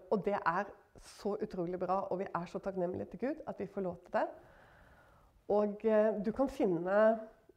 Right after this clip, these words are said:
hvis du skulle ha lyst til å høre mer, og du egentlig ikke kjenner noe til meg fra før, og, og du mot formodning, nei, det er bare tøyser, du skulle <laughs> tenke at du har lyst til å høre mer, <clears throat> så kan du gå på utentvil punktum com på nettet.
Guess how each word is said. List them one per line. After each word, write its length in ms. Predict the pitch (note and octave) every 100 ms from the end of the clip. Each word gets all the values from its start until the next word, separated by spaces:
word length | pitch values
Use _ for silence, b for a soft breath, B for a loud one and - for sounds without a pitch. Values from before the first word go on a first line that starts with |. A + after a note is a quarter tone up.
| -
hvis 180 | G#3+ A3+
du 40 |
skulle 200 | - A#3+
ha 40 | G3+
lyst 140 | -
til 100 | A3
å 200 | A3 A3+
høre 160 | G#3 G#3+
mer, 300 | A3 C#4+ C#4 - _ _ _ _ _ - _ _ _ -
og 100 | G#3+
du 60 | G#3
egentlig 240 | E3+ F#3+
ikke 140 | G#3
kjenner 180 | G#3 F3+
noe 160 | F#3 F#3
til 140 | F3
meg 160 | F3+ F3+
fra 140 | G3 F3
før, 240 | F3+ F#3+
og, 280 | G3+ G3 G3+
og 140 | G#3 F#3
du 80 | A#3+ -
mot 360 | A#3 C#4+ D#4+ -
formodning, 420 | E4 A3 G3 G#3
nei, 100 | G3
det 80 | F#3
er 80 | F3+
bare 140 | F3
tøyser, 200 | F3 A#3+ B B B B
du 120 | A3+
skulle 400 | - - C4+ D4+ -
<laughs> 60 |
tenke 280 | D#4+ C4 G#3+
at 120 | G#3
du 140 | A3+ A#3
har 80 | A#3
lyst 220 | A#3 B3
til 100 | -
å 40 |
høre 180 | B3+ B3+
mer, 220 | C4+ - - - B B B B -
<clears throat> 720 | - - - D4 C4 C4 -
så 220 | C#4 C4+ D#4 B B B B -
kan 140 | -
du 60 | A#3+
gå 120 | A3+
på 120 | A3+
utentvil 540 | B3+ - A#3+ G#3+ A#3+ F4+ F#4 -
punktum 280 | A#3+ - A3
com 260 | A3 E4 - -
på 80 | A3
nettet. 360 | G3+ - -